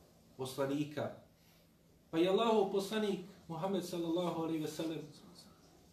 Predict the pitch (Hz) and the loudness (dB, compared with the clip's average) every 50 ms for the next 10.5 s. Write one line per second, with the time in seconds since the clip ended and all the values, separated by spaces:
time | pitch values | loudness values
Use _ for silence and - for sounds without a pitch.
0 | - - 170 170 180 175 180 - 180 180 208 220 202 202 180 160 143 139 - - | -8 -4 0 0 2 0 2 0 0 0 0 4 4 6 6 6 2 0 -2 -8
1 | - - - - - - - - - - - - - - - - - 135 143 156 | -14 -18 -20 -20 -20 -20 -20 -20 -20 -20 -20 -20 -20 -20 -20 -20 -6 -2 -2 -2
2 | 156 - - 196 202 202 180 190 185 170 160 151 139 - - - - - - - | -2 -2 4 4 6 6 6 4 2 2 2 2 2 0 -4 -10 -16 -20 -20 -20
3 | - - - - - - - - - - 151 151 - 208 202 190 165 180 185 214 | -20 -20 -20 -20 -20 -20 -20 -20 -8 -8 -8 -6 2 4 6 6 6 6 4 4
4 | 233 - - 220 185 175 156 143 - 180 180 175 156 156 156 147 156 170 170 151 | 2 4 2 2 4 4 2 2 0 0 0 0 2 0 0 0 0 -2 -2 -2
5 | - - 151 127 117 - - - - - - - - - - - - _ _ _ | -6 -4 -6 -6 -6 -6 -14 -20 -20 -20 -20 -20 -20 -20 -20 -20 -20 _ _ _
6 | _ _ - - - - - - - - 151 156 165 - - 185 208 220 214 208 | _ _ -20 -20 -20 -20 -20 -20 -14 -12 -6 -6 -4 -4 -2 2 4 4 6 6
7 | 196 160 - - - - - - - - - - - - _ - - - - - | 4 4 4 0 -6 -14 -20 -20 -20 -20 -20 -20 -20 -20 _ -20 -20 -20 -20 -20
8 | - _ - _ _ _ - - _ - - - - - _ - - 202 214 196 | -20 _ -20 _ _ _ -20 -20 _ -20 -20 -20 -20 -20 _ -10 -2 0 4 4
9 | 170 - - - - 151 156 165 156 170 190 196 202 190 175 165 - - 214 208 | 4 2 2 -4 -6 -2 -2 -2 2 4 4 4 6 4 4 2 0 2 0 2
10 | 202 190 170 165 185 196 190 180 175 | 2 4 4 4 6 6 4 4 4